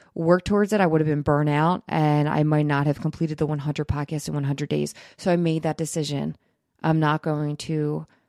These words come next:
establish that goal. I'm not going to complete that, but then I'm gonna do it within this month. Also, with showing up for yourself, a lot of the times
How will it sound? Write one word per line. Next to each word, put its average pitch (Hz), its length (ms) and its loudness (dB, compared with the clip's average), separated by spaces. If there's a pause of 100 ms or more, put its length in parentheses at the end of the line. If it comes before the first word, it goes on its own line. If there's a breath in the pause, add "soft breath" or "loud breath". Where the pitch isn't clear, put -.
(220)
establish 156 520 2
that 156 140 -2
goal. 151 140 0
I'm 156 100 -4
not 151 160 -4
going 151 280 -4
to 156 380 -6 (480)
complete 160 420 -4
that, - 280 -4 (400)
but 175 140 4
then 165 160 4
I'm 160 100 0
gonna 156 180 2
do 156 220 2
it 151 140 2
within 156 280 -2
this 160 160 -2
month. - 380 -2 (3750)
Also, 170 360 6
with 170 120 0
showing 175 300 2
up 170 140 -2
for 175 80 -4
yourself, 170 500 0 (320 soft breath)
a 165 80 2
lot 170 200 4
of 165 80 0
the 170 80 4
times 160 540 2